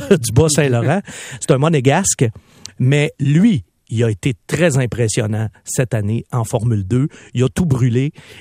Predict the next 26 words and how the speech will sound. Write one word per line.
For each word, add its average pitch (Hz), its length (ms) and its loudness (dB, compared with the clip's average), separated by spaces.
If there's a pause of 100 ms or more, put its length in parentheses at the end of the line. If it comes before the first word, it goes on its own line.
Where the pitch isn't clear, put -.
(100)
et 117 380 -2
il 131 80 -4
fait - 260 0
partie - 300 -4
de 139 60 -2
la 131 80 0
filière 117 400 -4
Ferrari. 110 420 -4
C'est - 140 -4
pour 120 180 -6
ça - 100 -2
qu'on 151 140 -2
l'a 104 140 -2
placé 117 480 -6
chez - 160 -6
Sauber, 107 440 -4
d'ailleurs. 101 380 -6
Donc 107 220 -6
ça, 214 160 0
ça 131 100 -2
va 110 140 -2
être 110 100 -4
un 107 100 -2
gars 120 140 -2
à 127 60 -2
surveiller. 107 480 -4